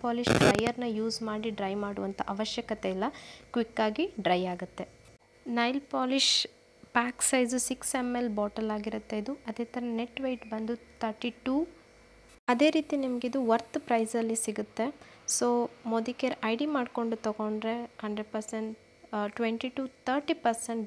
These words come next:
ಡಿಸ್ಕೌಂಟಲ್ಲೇ ನಿಮಗೆ ಇದು ಸಿಗುತ್ತೆ. ಇದಿಷ್ಟೇ ಅಲ್ಲ, ನಿಮಗೆ ಇನ್ನೂ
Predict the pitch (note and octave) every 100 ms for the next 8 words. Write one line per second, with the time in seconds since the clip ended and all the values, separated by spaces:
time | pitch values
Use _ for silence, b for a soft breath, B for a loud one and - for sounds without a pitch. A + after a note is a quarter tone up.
0 | G#3+ G#3 - A#3 A#3 A3+ A3 C4 A#3 G#3
1 | G3+ G3+ G3+ - G3 G3 - G#3+ C4+ -
2 | - C4 B3+ B3+ - E4 D#4 B3+ B3 C#4
3 | B3 A#3 A#3 A#3+ - A3+ B3